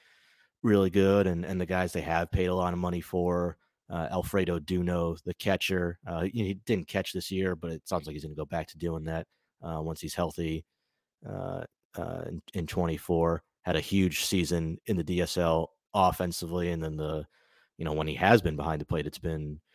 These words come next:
pretty good. Uh, so hopefully that continues when he gets back there. Uh, you know, Ricardo Cabrera, another big international signing, uh, seen some good things, uh, from him. And then depending on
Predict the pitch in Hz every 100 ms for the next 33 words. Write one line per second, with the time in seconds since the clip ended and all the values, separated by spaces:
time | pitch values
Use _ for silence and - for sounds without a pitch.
0 | _ _ _ _ _ _ - 107 87 113
1 | 117 107 - _ - 90 87 85 80 -
2 | 85 92 - 80 82 82 _ _ - 87
3 | 92 87 82 80 80 78 - 90 82 -
4 | 87 82 - - 85 82 - 82 78 80
5 | - 87 85 - 85 92 90 87 87 82
6 | 92 82 78 85 80 85 82 82 - 82
7 | - 82 82 80 80 - _ _ - 82
8 | 85 - 85 82 87 85 - 87 85 82
9 | 80 - _ _ _ _ _ _ - 85
10 | 78 90 73 85 82 80 80 80 78 78
11 | 76 _ _ _ _ _ _ - - -
12 | 90 78 78 78 80 78 78